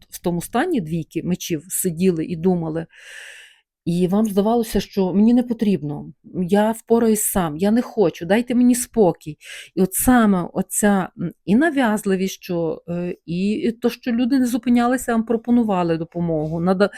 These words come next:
намагалися вам допомогти, оце і допомогло, що, е,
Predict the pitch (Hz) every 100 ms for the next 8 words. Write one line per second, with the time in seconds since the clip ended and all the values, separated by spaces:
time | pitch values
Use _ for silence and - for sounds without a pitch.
0 | - - - 202 226 220 247 220 - 202
1 | 202 190 - 196 196 - 269 415 440 -
2 | - 269 247 180 - 202 190 170 165 -
3 | 208 196 180 - - - - - _ 185
4 | 175